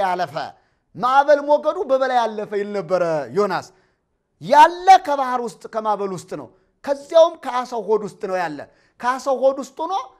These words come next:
በአሳው በላይ የሚያልፈው ባህሩ ይታየው ነበር ማዕበል ሞገዱ። ስለዚህ አሳው ሆድ ውስጥ ሶስት መዓልት ሶስት ሌሊት ዮናስ ቢቀበርም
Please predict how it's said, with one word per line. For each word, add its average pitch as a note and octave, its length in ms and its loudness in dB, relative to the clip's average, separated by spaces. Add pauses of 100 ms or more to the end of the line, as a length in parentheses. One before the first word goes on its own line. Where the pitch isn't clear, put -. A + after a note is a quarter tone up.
(180)
በአሳው B3+ 440 -4
በላይ B3+ 300 -8
የሚያልፈው A#3+ 600 -8
ባህሩ A#3 400 -8
ይታየው C#4 400 -10
ነበር G#3+ 240 -6
ማዕበል G#3 320 -2
ሞገዱ። F#3+ 300 -2 (360)
ስለዚህ A3 420 -4 (420)
አሳው A#3 480 -4
ሆድ A3 260 0
ውስጥ G3+ 240 -14 (320)
ሶስት A#3+ 320 -8
መዓልት A3 320 -8
ሶስት G#3+ 280 -14
ሌሊት G#3 300 -4
ዮናስ G3+ 360 -2 (500)
ቢቀበርም G3 960 -2